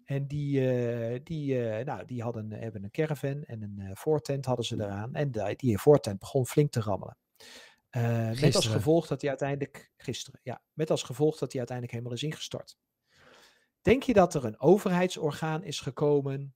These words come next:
Speaker 1: om hun daarmee te helpen? Nee, natuurlijk niet. Weet je, ik was in de buurt,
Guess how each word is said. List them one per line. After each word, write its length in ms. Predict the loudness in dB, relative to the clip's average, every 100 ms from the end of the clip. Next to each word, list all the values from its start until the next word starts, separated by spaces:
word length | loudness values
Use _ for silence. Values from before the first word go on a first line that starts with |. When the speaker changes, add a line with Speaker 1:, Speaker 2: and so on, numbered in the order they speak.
| _ -6
Speaker 1:
om 180 | -4
hun 220 | -2 -4 -4
daarmee 320 | -6 -6 -6
te 100 | -6
helpen? 420 | -6 -6 -8 -8
Nee, 160 | -4 -2
natuurlijk 360 | -2 -2 -2 -4
niet. 300 | -14 -18 _ _ _ _ _ _
Weet 160 | -14 -12
je, 100 | -12
ik 140 | -2
was 160 | 0 2
in 100 | 0
de 80 |
buurt, 500 | 0 0 0 -4 -14